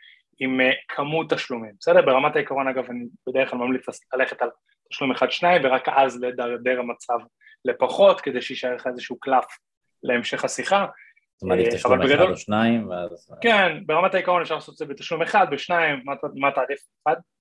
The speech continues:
Speaker 1: ואז לראות את
Speaker 2: Hmm.
Speaker 1: התגובה. משם אתה מחפש את ה-, את ה-, את התגובה. אה, בדרך כלל, אם זה משהו שהוא באמת אהב,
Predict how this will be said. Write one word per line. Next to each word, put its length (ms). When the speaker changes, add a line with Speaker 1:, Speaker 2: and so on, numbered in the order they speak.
Speaker 1:
ואז 300
לראות 260
את 60
Speaker 2:
Hmm. 40
Speaker 1:
התגובה. 340
משם 280
אתה 80
מחפש 300
את 40
ה-, 200
את 60
ה-, 320
את 120
התגובה. 640
אה, 100
בדרך 380
כלל, 260
אם 200
זה 120
משהו 240
שהוא 220
באמת 340
אהב, 320